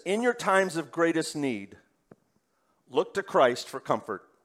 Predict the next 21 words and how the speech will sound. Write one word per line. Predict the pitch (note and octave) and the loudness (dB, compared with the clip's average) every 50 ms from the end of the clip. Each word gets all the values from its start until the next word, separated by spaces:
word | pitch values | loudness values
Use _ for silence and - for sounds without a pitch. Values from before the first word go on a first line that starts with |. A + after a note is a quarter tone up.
| _ _ _ _ _ _ _ _ _ _ _ _ _ _ _ _ _ _ _ _ _ _ _ _ _ _ _ _ _ _ _ _ _ _ _ _ _ _ _ _ _ _ _ _ _ _ _ _ _ _ _ _ _ _ _ _ _ _ _ _ | _ _ _ _ _ _ _ _ _ _ _ _ _ _ _ _ _ _ _ _ _ _ _ _ _ _ _ _ _ _ _ _ _ _ _ _ _ _ _ _ _ _ _ _ _ _ _ _ _ _ _ _ _ _ _ _ _ _ _ _
You | - | -6
know, | C#3 C3+ | -6 -4
that | F3 G3 - | -4 -2 0
can | - A#3 | 2 4
almost | G#3 F#3+ F#3 F3+ - - - | 4 4 4 2 0 -2 -4
be | D#3+ D#3 D3+ C3+ | -4 -4 -4 -4
just | B2+ D#3 D#3 - - | -6 -6 -6 -6 -8
a | B2 - | -10 -12
throwaway | - - - C3+ C3+ C3 B2+ A#2+ A#2 A2 G#2+ | -12 -10 -6 -2 0 0 0 2 0 -2 -2
statement. | - - - - G2+ F#2 - - F#2 F2 - _ _ _ _ _ _ _ _ _ _ - | -4 -8 -8 -8 -8 -8 -8 -12 -16 -18 -18 _ _ _ _ _ _ _ _ _ _ -14
"Yeah, | - - | -12 -10
of | - - - | -10 -10 -12
course | - A2+ F#2 - - | -12 -12 -10 -10 -12
I'm | F#2 | -14
gonna | F2+ F2 E2+ | -16 -16 -16
look | E2+ - - | -18 -18 -20
to | - | -20
Christ | - - - - - - - | -20 -20 -18 -18 -18 -20 -20
for | - | -20
my | - F2+ F2+ | -20 -20 -20
comfort." | - - F2+ E2 D#2+ _ - - _ _ | -20 -20 -20 -20 -20 _ -20 -20 _ _